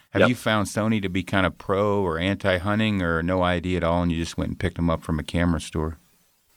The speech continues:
Speaker 2: Yeah, I'm, I'm, I'm not sure as far as, as far as that goes. I just, yep, I bought it all.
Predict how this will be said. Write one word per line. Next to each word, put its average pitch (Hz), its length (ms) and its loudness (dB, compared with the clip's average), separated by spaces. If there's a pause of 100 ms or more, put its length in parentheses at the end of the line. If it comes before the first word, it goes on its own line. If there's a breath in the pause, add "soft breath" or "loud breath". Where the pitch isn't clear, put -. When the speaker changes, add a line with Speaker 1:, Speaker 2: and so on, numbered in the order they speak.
(400)
Speaker 2:
Yeah, 131 220 0
I'm, 127 120 -6
I'm, 123 340 -2
I'm 110 160 -2
not 110 240 2
sure 113 180 2
as 98 160 -2
far 95 180 2
as, 87 80 -4 (160)
as 90 140 -2
far 101 160 4
as 90 80 -2
that 90 140 0
goes. 85 180 0
I 87 100 2
just, 90 160 -2 (220)
yep, 90 260 2
I 90 80 -2
bought 90 240 0
it 90 80 0
all. 90 240 0